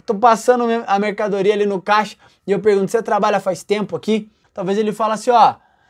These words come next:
eu trabalho há três meses, eu trabalho há cinco meses, eu trabalho há dois anos", e essa resposta, ela é chave pra mim, pra uma série de coisas que eu vou dar sequência nessa abordagem.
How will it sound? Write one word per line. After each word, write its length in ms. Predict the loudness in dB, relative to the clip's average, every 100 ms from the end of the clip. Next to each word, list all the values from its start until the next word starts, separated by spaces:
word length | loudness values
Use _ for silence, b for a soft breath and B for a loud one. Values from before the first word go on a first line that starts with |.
| _
eu 100 | -8
trabalho 480 | 0 2 4 4 4
há 160 | 2 0
três 440 | -4 -2 0 0
meses, 300 | 0 4 4
eu 100 | 2
trabalho 440 | -4 -2 0 2 2
há 60 |
cinco 400 | 0 -4 -10 -10
meses, 360 | -8 -2 -2 -2
eu 60 | -4
trabalho 380 | -6 -2 0
há 60 | 0
dois 420 | 0 0 0 0
anos", 440 | 0 0 -2 -4 -10 b b b
e 140 | 2
essa 240 | 4 4
resposta, 600 | 0 0 -4 0 0 2
ela 140 | 2 2
é 40 |
chave 520 | 0 0 6 6 6
pra 180 | 0 -4
mim, 220 | -2 -4
pra 160 | -6 -8
uma 200 | -6 -6
série 600 | -8 -4 0 2 4 2
de 140 | 0
coisas 500 | -2 0 0 -2 -6 -14 b b b
que 120 | 4
eu 80 | 4
vou 300 | 6 4 2 b b
dar 140 | -2
sequência 500 | -2 -2 -2 -2 -2
nessa 220 | -6 -2
abordagem. 640 | 0 0 4 6 4 2